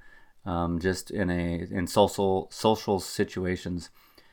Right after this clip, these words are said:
Everybody loves the guy with a bottle opener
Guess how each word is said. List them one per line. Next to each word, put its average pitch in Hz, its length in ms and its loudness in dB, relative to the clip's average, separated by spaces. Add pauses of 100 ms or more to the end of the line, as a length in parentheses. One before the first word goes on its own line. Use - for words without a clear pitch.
(140)
Everybody 107 400 8
loves 101 260 8
the 101 60 0
guy 92 360 8
with 92 200 2
a 98 60 0
bottle 90 320 8
opener 87 420 -2